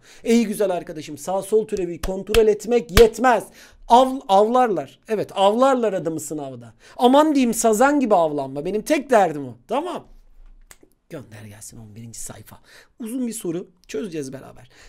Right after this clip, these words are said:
Biçiminde tanımlı fonksiyonun kaç farklı x değeri için türevli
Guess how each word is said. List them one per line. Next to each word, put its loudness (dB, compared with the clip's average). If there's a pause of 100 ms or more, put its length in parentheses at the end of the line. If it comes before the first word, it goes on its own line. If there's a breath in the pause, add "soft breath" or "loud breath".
Biçiminde 0
tanımlı 0
fonksiyonun -6
kaç -10
farklı -6
x -8
değeri -4
için -12
türevli -4